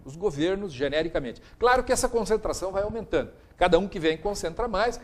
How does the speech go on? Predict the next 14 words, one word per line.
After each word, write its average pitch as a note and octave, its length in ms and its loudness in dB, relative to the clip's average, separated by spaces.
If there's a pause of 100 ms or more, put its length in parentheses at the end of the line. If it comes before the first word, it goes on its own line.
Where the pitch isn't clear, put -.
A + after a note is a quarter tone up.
(200)
mas F#3 200 4
ele G3+ 140 4
até A3 180 0
concentra G3+ 420 -2
mais F#3 180 -4
por E3+ 140 -6
falta F3 300 -2
de D#3 140 -2
cidadania. D#3+ 1000 -4 (200)
Se - 200 -2
o D#3 80 -4
cidadão G#3+ 540 2
no G3+ 80 -6
município F#3+ 580 -4